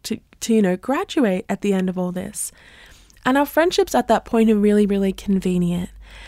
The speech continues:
You are living in the same place, possibly the same town, even sometimes the same building. You're going to the library every day. You are eating together every day, seeing each other as much as you can.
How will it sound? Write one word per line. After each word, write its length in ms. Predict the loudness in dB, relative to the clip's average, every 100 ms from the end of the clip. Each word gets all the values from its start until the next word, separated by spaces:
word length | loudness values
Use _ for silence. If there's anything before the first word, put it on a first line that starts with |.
| -20 -2
You 180 | 4 6
are 60 |
living 340 | 8 6 6 4
in 100 | 4
the 120 | 2
same 320 | 2 2 2
place, 400 | -2 0 2 0
possibly 480 | -4 -4 -2 -2 0
the 100 | 0
same 260 | -2 -4
town, 520 | -4 -4 -2 0 0 -2
even 280 | -2 -2 -2
sometimes 520 | -4 -4 -2 -2 -4
the 100 | -8
same 320 | -6 -4 -2
building. 600 | 0 -2 2 4 4 0 -6 -20 -20 _
You're 180 | 2 4
going 320 | 4 4 4
to 540 | 2 0 2 2 0 -2 _ _ -2
the 80 |
library 440 | 2 2 2 0 0
every 220 | 0 -2
day. 180 | -2 -2
You 200 | 0 -2
are 60 | -2
eating 300 | 0 0 0
together 360 | -2 -2 -2 -2
every 220 | -4 -6
day, 340 | -6 -6 -8 -10 -20 -20 _ _
seeing 400 | 0 4 4 2
each 240 | -2 -2
other 220 | 0 0
as 160 | -2 -2
much 200 | -4 -4
as 140 | -4
you 80 | -6
can. 460 | -8 -10 -8 -10